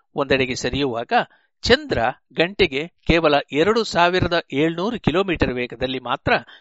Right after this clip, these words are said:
ಇನ್ನೊಂದು ದಿಕ್ಕಿಗೆ ಸರಿಯುತ್ತಿರುತ್ತದೆ. ಹೀಗೆ ಎರಡೂ ವೇಗದಿಂದ ಚಲಿಸುತ್ತಿರುವುದರಿಂದ ಗ್ರಹಣ ದಿನಪೂರ್ತಿ ಇರಲಾರದು. ಅತಿ ಹೆಚ್ಚೆಂದರೆ ಕೆಲವು ಗಂಟೆಗಳ ಕಾಲ ನಡೆಯುತ್ತದೆ ಅಷ್ಟೇ. ಇನ್ನು ಸೂರ್ಯ ಪೂರ್ತಿ ಮರೆಯಾಗುವುದು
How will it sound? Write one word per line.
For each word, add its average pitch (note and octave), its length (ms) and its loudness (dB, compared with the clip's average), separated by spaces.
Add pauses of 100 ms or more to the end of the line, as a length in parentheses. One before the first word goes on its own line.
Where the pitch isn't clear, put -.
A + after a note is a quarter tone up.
(140)
ಇನ್ನೊಂದು D#3+ 360 -4
ದಿಕ್ಕಿಗೆ D#3 340 -4
ಸರಿಯುತ್ತಿರುತ್ತದೆ. C3+ 840 -6 (560)
ಹೀಗೆ C#3 380 0 (400)
ಎರಡೂ E3 280 4 (100)
ವೇಗದಿಂದ G#3 540 0
ಚಲಿಸುತ್ತಿರುವುದರಿಂದ C3 1040 -4 (420)
ಗ್ರಹಣ E3 340 0 (180)
ದಿನಪೂರ್ತಿ G3+ 540 -2
ಇರಲಾರದು. A#2 540 0 (260)
ಅತಿ C3 220 -4
ಹೆಚ್ಚೆಂದರೆ C3+ 500 -4 (460)
ಕೆಲವು C#4 340 4
ಗಂಟೆಗಳ E3 440 0
ಕಾಲ B2 260 -4
ನಡೆಯುತ್ತದೆ B2+ 580 -6 (180)
ಅಷ್ಟೇ. - 320 -8 (480)
ಇನ್ನು B3 280 -2 (460)
ಸೂರ್ಯ C4 480 0
ಪೂರ್ತಿ - 400 -6
ಮರೆಯಾಗುವುದು C#3 640 -2